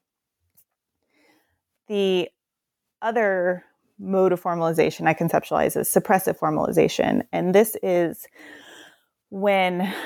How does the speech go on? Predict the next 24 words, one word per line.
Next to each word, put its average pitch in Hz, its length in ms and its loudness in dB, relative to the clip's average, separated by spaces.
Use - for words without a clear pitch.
um, 165 520 -2
sort 202 200 0
of 170 200 -4
the 180 100 -6
state, - 460 -4
generally 165 460 -2
speaking, 165 480 -2
<laughs> 226 360 -2
um, 175 440 -2
attempts 226 560 -2
to 214 140 -6
get 190 220 2
rid 165 400 -2
of - 140 -8
certain - 340 -2
informal 156 460 0
practices, - 760 0
either 175 300 0
by 160 400 0
increasing 208 600 -2
punishments 196 600 -2
for 175 220 -2
them, 170 320 -4
by 151 180 2